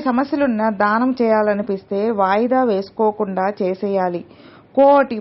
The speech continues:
పనులున్నా వదిలి శ్రీహరిని సమయానికి పూజించాలి. ఇవి చేయగలిగితే మీకన్నా సుఖవంతుడు ఉండరు. ఎలా భోజనం చెయ్యాలి?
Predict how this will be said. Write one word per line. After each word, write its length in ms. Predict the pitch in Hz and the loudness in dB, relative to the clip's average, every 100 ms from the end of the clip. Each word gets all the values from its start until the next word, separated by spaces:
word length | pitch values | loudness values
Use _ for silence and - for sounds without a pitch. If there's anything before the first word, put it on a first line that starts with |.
| 202 | -4
పనులున్నా 580 | 202 262 277 226 196 196 254 233 - 247 208 | -4 -2 -2 -4 -4 -2 -4 -6 -14 -8 0
వదిలి 360 | 233 277 262 | 2 2 0
శ్రీహరిని 680 | 233 226 247 254 247 220 202 214 | -2 -4 -2 -2 -2 -4 -6 -4
సమయానికి 640 | 196 226 240 226 196 196 208 | -2 -2 -2 -2 -4 -8 -6
పూజించాలి. 680 | 196 208 214 208 196 185 170 - - - - | -4 -4 -4 -4 -2 -4 -6 -12 -20 -8 0
ఇవి 160 | 285 269 262 | 2 2 0
చేయగలిగితే 720 | 208 247 247 214 202 202 220 254 208 - - | 0 2 0 -2 -4 -4 -2 -2 -6 -16 -4
మీకన్నా 640 | 226 277 311 269 226 208 208 240 | 2 4 2 0 -2 -2 -4 -4
సుఖవంతుడు 580 | 233 240 233 196 196 214 196 | -4 -2 -4 -4 -6 -4 -4
ఉండరు. 360 | 185 190 180 - - - 220 | -2 -4 -4 -10 -20 -4 0
ఎలా 140 | 240 294 320 | 4 4 4
భోజనం 420 | 226 240 262 294 262 240 | 4 2 2 -2 -2 -4
చెయ్యాలి? 440 | 220 214 208 202 | -2 -2 -2 -6